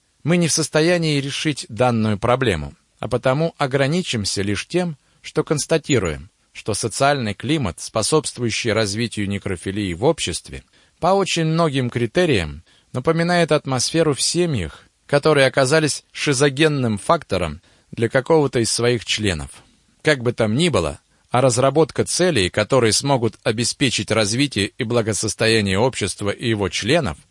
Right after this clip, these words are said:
происходит не на уровне чисто церебральных процессов. Для формулирования таких целей нужен разум, а разум — это значительно больше, чем управляемый интеллект. Разум —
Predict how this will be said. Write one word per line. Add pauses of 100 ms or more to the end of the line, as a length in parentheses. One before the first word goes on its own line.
(220)
происходит
не
на
уровне
чисто
церебральных
процессов. (360)
Для
формулирования
таких
целей (400)
нужен
разум, (140)
а
разум —
это
значительно
больше,
чем
управляемый
интеллект. (180)
Разум —